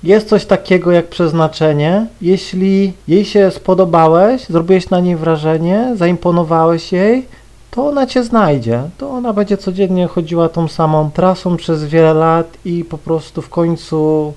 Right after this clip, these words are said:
znowu ją zobaczysz i nawet sama ci powie cześć czy coś takiego. U kobiet,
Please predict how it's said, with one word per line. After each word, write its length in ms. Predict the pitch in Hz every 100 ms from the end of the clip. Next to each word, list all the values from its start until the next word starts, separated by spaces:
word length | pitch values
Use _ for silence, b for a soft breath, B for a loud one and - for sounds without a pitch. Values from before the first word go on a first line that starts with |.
| -
znowu 340 | 147 175 156
ją 180 | 160 147
zobaczysz 720 | 139 143 156 147 147 139 -
i 100 | 165
nawet 400 | 165 151 147 143
sama 600 | - - 147 143 139 135 127
ci 80 | -
powie 320 | 131 131 131
cześć 420 | - 127 127 123
czy 120 | -
coś 220 | - 120
takiego. 600 | - 120 - 127 117 120 120
U 140 | - 196
kobiet, 720 | - 247 233 233 233 233